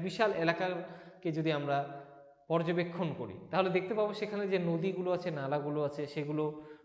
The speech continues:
নদীগুলো একটা বিশেষ ধরনের প্যাটার্ন, একটা, একটা ভঙ্গি, একটা নকশা তৈরি করছে। সেই নকশাগুলো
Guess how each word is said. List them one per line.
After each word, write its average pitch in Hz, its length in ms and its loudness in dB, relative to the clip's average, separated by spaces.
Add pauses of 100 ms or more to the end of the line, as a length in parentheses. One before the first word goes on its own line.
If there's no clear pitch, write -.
(100)
নদীগুলো 156 340 2
একটা 156 160 -2
বিশেষ 170 360 -2
ধরনের 185 300 0
প্যাটার্ন, 156 300 0
একটা, 135 260 2 (640)
একটা 156 200 -2 (220)
ভঙ্গি, 170 320 0 (100)
একটা 170 160 -2
নকশা 160 420 -2
তৈরি 151 280 0
করছে। - 220 -8 (160)
সেই 180 180 0
নকশাগুলো 190 580 2